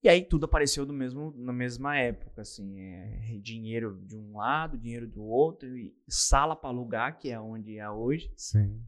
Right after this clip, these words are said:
Speaker 1: Fechei. Peguei, indiquei, putz, paguei lá e comecei.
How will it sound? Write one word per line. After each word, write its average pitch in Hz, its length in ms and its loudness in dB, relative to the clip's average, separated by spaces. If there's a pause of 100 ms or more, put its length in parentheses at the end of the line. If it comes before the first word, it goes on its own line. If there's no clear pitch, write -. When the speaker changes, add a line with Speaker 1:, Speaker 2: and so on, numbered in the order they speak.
Speaker 1:
Fechei. 254 460 -4 (140)
Peguei, 180 340 -6
indiquei, 190 380 -14
putz, 214 240 -16
paguei 180 400 -8
lá 180 160 -16
e - 20 -16
comecei. 214 400 4